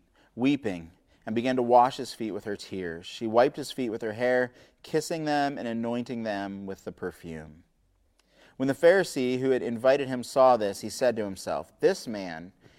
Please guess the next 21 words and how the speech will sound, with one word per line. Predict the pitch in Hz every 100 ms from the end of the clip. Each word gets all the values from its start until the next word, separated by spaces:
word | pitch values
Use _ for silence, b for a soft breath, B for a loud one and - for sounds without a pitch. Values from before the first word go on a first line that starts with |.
| b -
if | 165 208
he | 127
were | 117 104
a | 95
prophet, | - 90 87 - 98
would | 101 101
know | 101 120 123
what | 107 98
kind | 117 104
of | 95
woman | 104 113 107
this | 98 90 92
is | 90
who | 95
is | 87
touching | - 98 90 82
him. | - 67 80 _ b b b
She | - - 127 110 95
is | 90 -
a |
sinner." | - - 104 87 69 -